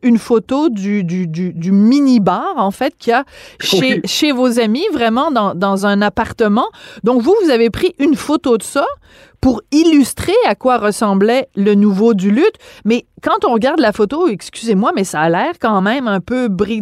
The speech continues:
Speaker 1: briche de brouche, là. Ça a l'air un peu bric-à-brac.
Speaker 2: C'est, c'est, c'est un bar de sous-sol. C'est, c'est un très beau bar de sous-sol, mais ça reste un bar de sous-sol.
Speaker 1: Ah, c'est
Speaker 2: Le
Speaker 1: trop drôle.
Speaker 2: maximum qu'on a été à l'intérieur, c'est peut-être douze, treize personnes.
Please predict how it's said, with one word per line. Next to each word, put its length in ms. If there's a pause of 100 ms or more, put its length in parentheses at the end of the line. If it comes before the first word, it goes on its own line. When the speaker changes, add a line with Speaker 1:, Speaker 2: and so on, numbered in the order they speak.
(160)
Speaker 1:
briche 300
de 100
brouche, 420
là. 180
Ça 160
a 60
l'air 180
un 100
peu 160
bric-à-brac. 580
Speaker 2:
C'est, 300
c'est, 120
c'est 40
un 100
bar 400
de 160
sous-sol. 640 (360)
C'est, 160
c'est 160
un 80
très 300
beau 160
bar 260
de 80
sous-sol, 400
mais 100
ça 120
reste 220
un 120
bar 160
de 80
sous-sol. 420
Speaker 1:
Ah, 420
c'est 80
Speaker 2:
Le 120
Speaker 1:
trop 120
drôle. 180
Speaker 2:
maximum 380
qu'on 160
a 60
été 140
à 60
l'intérieur, 580
c'est 100
peut-être 300
douze, 400
treize 300
personnes. 640